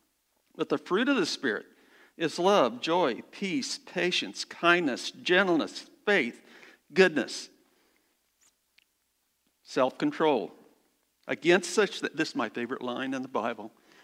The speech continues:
"Against such things there is no law." Did you ever think you could be a lawless person? Well, you can be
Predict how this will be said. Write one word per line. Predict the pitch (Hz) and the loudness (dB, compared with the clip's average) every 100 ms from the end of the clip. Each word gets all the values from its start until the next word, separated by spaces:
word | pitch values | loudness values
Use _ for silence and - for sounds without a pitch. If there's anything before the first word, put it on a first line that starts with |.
| _ | _
"Against | 147 135 175 190 - - | -8 4 4 6 2 -2
such | - 185 - - | 2 2 2 2
things | 175 151 143 | 4 4 4
there | 151 120 | 0 0
is | 151 147 139 | 0 0 0
no | 147 147 | 0 0
law." | 143 156 151 110 - - _ _ _ _ _ _ _ | 2 6 6 4 -4 -20 _ _ _ _ _ _ _
Did | 131 123 | -10 -6
you | 247 | -6
ever | 175 | -6
think | 185 - | -8 -8
you | 143 | -6
could | 143 110 | -4 -2
be | 135 | -2
a | 113 | -2
lawless | 113 123 160 160 - | -4 -4 -4 -6 -10
person? | - 135 - 147 _ _ _ _ _ _ _ | -14 -14 -12 -16 _ _ _ _ _ _ _
Well, | 143 | 0
you | 160 143 | 2 0
can | - 185 202 | 0 0 0
be | 135 - | -4 -10